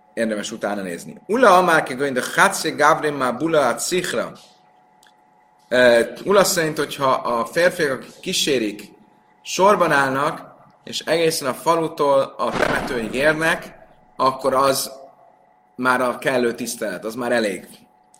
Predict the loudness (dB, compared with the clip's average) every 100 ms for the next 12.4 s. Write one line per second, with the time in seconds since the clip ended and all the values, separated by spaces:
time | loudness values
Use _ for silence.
0 | _ _ _ -10 -2 0 0 0 0 2
1 | 0 0 -4 -4 -6 -6 -4 0 0 0
2 | -2 0 2 2 0 -6 -8 -4 -2 -2
3 | -4 -12 -16 _ _ _ _ 0 0 0
4 | -4 -4 -4 -4 -2 -2 -2 -6 -8 -8
5 | -10 -6 -4 0 2 0 -4 -20 _ -2
6 | 0 0 -4 -8 -4 -2 -2 -4 -6 -6
7 | -6 -2 2 4 2 -2 -20 _ _ _
8 | _ _ _ _ -8 2 2 2 0 -2
9 | 2 2 2 -2 -2 0 0 0 0 0
10 | -2 -4 -6 -6 -4 -6 -4 -2 -2 6
11 | 8 6 2 -4 -2 -2 -2 -6 -8 -8
12 | -2 -2 -2